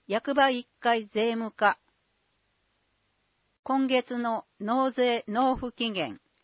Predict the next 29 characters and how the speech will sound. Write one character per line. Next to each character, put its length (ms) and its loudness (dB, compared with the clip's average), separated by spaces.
固 100 -4
定 300 0
資 120 -6
産 340 -4
税 260 -6
第 260 0
四 220 2
期 200 -4
分。 280 -8
国 300 -2
民 200 4
健 320 0
康 200 4
保 80 2
険 340 -4
税 320 -8
第 360 0
九 260 0
期 180 -2
分。 240 -6
介 260 0
護 200 4
保 100 0
険 360 -2
料 300 -4
第 280 0
九 320 -4
期 160 -6
分。 320 -8